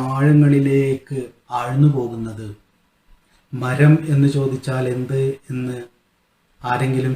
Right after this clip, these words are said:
ചോദിച്ചാൽ, ഈ ഭൂമിയുടെ മുകളിലേക്കുള്ളതിനെ മാത്രം കാണുന്നവൻ അറിവില്ലാത്തവരാണ്.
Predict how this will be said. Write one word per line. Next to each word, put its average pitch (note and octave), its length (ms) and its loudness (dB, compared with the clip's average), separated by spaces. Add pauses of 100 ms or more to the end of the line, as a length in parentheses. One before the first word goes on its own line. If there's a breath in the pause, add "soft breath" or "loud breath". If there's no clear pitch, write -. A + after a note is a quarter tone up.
ചോദിച്ചാൽ, A#2+ 480 -4 (960)
ഈ D3 80 6 (120)
ഭൂമിയുടെ D#3 580 10
മുകളിലേക്കുള്ളതിനെ D#3 1080 6 (100)
മാത്രം D3 500 2
കാണുന്നവൻ A#2+ 540 -4 (1000)
അറിവില്ലാത്തവരാണ്. A2+ 1000 -8